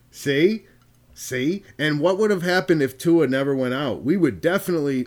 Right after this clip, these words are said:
already be in command. So to me,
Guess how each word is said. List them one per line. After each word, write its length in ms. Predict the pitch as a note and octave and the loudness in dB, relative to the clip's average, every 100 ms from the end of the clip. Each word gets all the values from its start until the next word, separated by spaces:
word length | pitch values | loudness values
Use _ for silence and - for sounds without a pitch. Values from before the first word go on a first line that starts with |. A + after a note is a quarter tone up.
| - | -4
already 360 | D3+ E3+ C#3+ A#2+ | 0 2 2 2
be 260 | D3 A#2+ | 2 2
in 220 | D3 D#3+ | 4 2
command. 640 | - C3 A#2 C#3 C#3+ G2+ F#2 | 2 -2 0 0 -2 -4 -6
So 220 | - B2 | -4 -4
to 180 | A#2+ B2 | -4 -4
me, 500 | C#3+ D#3 B2 A2+ | -2 0 0 -2